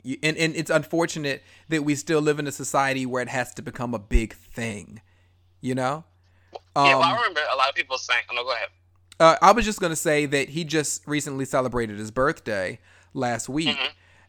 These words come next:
Speaker 1: and I loved being able to see the video because he held a ball, and I loved
Speaker 2: Mm-hmm.
Speaker 1: it. And I think the reason why I loved it is because,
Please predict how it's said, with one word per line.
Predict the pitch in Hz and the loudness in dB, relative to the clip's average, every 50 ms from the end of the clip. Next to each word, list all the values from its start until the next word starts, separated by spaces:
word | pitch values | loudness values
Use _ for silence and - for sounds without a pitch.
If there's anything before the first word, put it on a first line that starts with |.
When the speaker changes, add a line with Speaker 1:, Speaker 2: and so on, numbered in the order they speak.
| _ _ | _ _
Speaker 1:
and | 143 139 139 139 135 131 131 127 123 - | 0 2 2 4 4 2 2 0 2 4
I | 143 151 147 | 4 6 6
loved | 143 139 147 156 165 180 185 170 151 139 | 4 6 8 10 10 10 8 4 -2 -2
being | 160 156 151 147 | -2 -2 0 0
able | 143 143 139 135 | 0 0 -2 -2
to | 127 | -6
see | - - 151 | -4 -4 -4
the | 131 131 | -4 -4
video | 117 117 131 160 175 160 139 135 135 | -4 0 0 0 2 4 4 2 2
because | 131 135 127 131 120 | 2 0 -2 -4 -4
he | 117 139 139 | -6 -6 -4
held | 131 135 131 131 120 | 0 0 0 0 0
a | 117 | 0
ball, | 110 139 147 165 175 135 78 - - 127 - _ _ _ _ _ _ _ _ _ - | 4 6 6 6 6 4 2 -2 -4 -6 -8 _ _ _ _ _ _ _ _ _ 2
and | 147 151 151 | 2 4 4
I | - 151 151 | 4 4 4
loved | 147 139 143 147 147 147 127 127 139 | 4 4 4 4 4 4 2 -2 -6
Speaker 2:
Mm-hmm. | 117 | -6
Speaker 1:
it. | 90 - - _ _ _ _ _ _ _ _ _ _ | -6 -8 -10 _ _ _ _ _ _ _ _ _ _
And | 160 160 160 160 156 156 151 143 135 143 - - _ _ _ | 2 4 4 6 6 4 4 2 0 -4 -6 -8 _ _ _
I | - 170 165 | 4 4 4
think | - - 208 226 226 196 185 | 6 2 0 0 2 2 0
the | 175 | 0
reason | 156 175 185 180 165 175 160 | 2 0 0 0 0 2 6
why | 156 151 151 | 6 6 8
I | 147 | 6
loved | 147 143 143 143 143 147 147 170 | 4 2 2 0 0 -2 -4 -4
it | 170 165 - - | -4 -4 -4 -4
is | 147 147 143 135 139 | -4 -4 -4 -4 -4
because, | 139 139 139 - 170 165 160 151 143 135 127 127 127 120 117 | -6 -6 -6 -4 0 2 4 4 4 4 2 0 -2 -4 -8